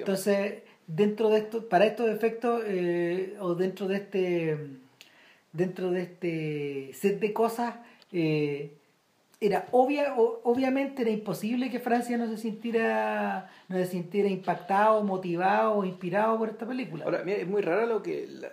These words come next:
Speaker 1: el, lo que él dijo cuando vio la película, o sea, lo, lo,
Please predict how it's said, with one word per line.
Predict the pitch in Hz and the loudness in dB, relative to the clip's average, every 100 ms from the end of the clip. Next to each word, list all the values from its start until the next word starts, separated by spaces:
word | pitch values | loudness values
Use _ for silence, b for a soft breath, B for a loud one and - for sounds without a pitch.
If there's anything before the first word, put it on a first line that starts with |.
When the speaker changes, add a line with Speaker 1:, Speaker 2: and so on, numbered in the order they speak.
| - | -14
Speaker 1:
el, | - - _ - _ _ _ _ _ - 143 | -18 -18 _ -20 _ _ _ _ _ -14 -6
lo | 135 | -2
que | 160 | -2
él | 190 | -4
dijo | 202 170 | -6 -6
cuando | 147 143 | -6 -2
vio | 139 | 0
la | 165 | 0
película, | 175 180 160 175 - - | -2 -2 -2 -2 -6 -14
o | - | -16
sea, | - | -10
lo, | 139 | -10
lo, | - 135 | -8 -12